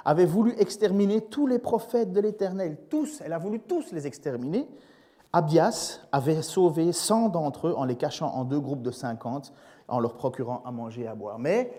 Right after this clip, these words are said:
la décision de cette, de cette Jézabel, c'était faire mourir les prophètes. Heureusement qu'Abias,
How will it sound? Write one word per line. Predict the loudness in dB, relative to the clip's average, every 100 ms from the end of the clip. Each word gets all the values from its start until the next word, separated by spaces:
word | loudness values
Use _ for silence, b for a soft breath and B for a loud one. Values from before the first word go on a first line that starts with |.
| B
la | -6
décision | -2 -4 -2 -4 -2 -2 -4 -10 -12 -8
de |
cette, | -6 -6 -8 -14 -20 _ _
de | -10
cette | -4 -4
Jézabel, | 0 2 2 2 -2 -2
c'était | -4 -2 -4 -6 -10
faire | -4 0
mourir | 2 2 2
les | 0
prophètes. | 0 0 2 0 -2 -10 -20 _ _
Heureusement | 0 0 2 2
qu'Abias, | 2 2 2 0